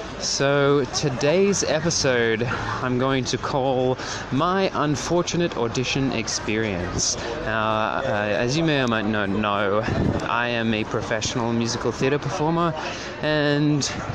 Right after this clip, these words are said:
as comes with a job, like, a lot of inconsistency, you have to be auditioning and impressing people, et cetera, et cetera.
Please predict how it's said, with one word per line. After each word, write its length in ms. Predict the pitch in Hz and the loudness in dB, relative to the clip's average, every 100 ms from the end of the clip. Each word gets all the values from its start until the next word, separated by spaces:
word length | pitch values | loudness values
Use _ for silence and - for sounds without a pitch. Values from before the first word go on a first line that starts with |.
| - - | -6 -4
as 200 | 127 127 | -2 -2
comes 280 | - 131 123 | -2 -2 0
with 100 | 120 | -2
a 40 | |
job, 380 | 104 101 107 101 | 0 2 2 0
like, 220 | 101 98 | -2 -2
a 60 | 107 | -2
lot 180 | 104 110 | 0 0
of 100 | 110 | 0
inconsistency, 800 | 120 123 - 113 - 110 - 107 | -2 -2 -2 -2 -2 -2 0 0
you 220 | 107 101 | 0 0
have 200 | 95 95 | 0 -2
to 80 | 110 | -4
be 360 | 101 110 107 107 - - - - | -4 -2 0 -2 -4 -10 -8 -2
auditioning 680 | 131 131 123 139 131 123 117 | 0 0 0 0 0 2 0
and 80 | |
impressing 460 | 113 104 113 107 113 | 0 0 -2 -2 -4
people, 380 | 110 107 110 107 | -4 -2 -2 0
et 100 | 101 | -2
cetera, 340 | - 104 101 | -2 -2 -2
et 120 | 98 | -4
cetera. 500 | - 127 120 113 113 | -2 0 0 0 0